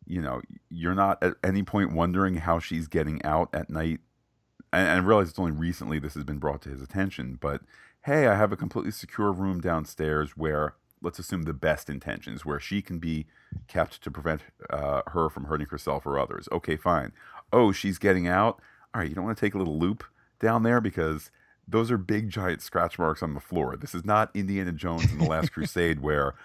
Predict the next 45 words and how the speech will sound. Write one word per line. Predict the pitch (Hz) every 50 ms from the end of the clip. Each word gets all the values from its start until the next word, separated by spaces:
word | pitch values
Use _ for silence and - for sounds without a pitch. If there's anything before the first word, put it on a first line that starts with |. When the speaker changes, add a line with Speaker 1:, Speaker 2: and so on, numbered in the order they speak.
| - - - -
Speaker 1:
"Look | 101 110 -
for | - - 101
the | 95 98 -
X, | 98 98 95 - - -
look | 92 -
for | - 92
the | 92 98
X. | 92 85 80 - - -
Wait | - 87 98 110 104
a |
minute. | 90 80 76 69 65 - - _ - - - _
It's | - 95 - 107
a | 90
big, | 82 80 120 120 107 95
giant | - 113 104 98 90 92 95 -
X | - 95 92 - - - - -
on | 87 85 85
the | 82 85
floor | - - 110 113 107 107 95
that | 78 78 -
you | 98 104
wouldn't | 104 113 98 98
even | 95 85 82 82
notice | 80 98 110 104 87 80 76 -
if | 80 78 -
you, | 78 76 - - - - - - - - 90
if | 90 -
you | 92 92
didn't | 104 98 82 82 78 -
get | - 107 -
up | 90 - 87
on | 85 80
the | 80 78
second, | - 104 87 - 90 80 80 80 73 76
uh, | 76 76 78 82
floor | - - 95 104 117 127 120 98
there." | 78 71 65 50 - - - _ _
Like, | - 87 85 82 - - _ _ _ _ _ _ _ _
come | 156 160
on, | 165 143 113 - 67 67 - _
there's | - 107 101
four | - - 147 147 135 127
walls, | 135 127 110 95 80 82 85 - - _
choose | - - - 135 127 113 95
one. | 104 117 120 110 87 76 73 78 85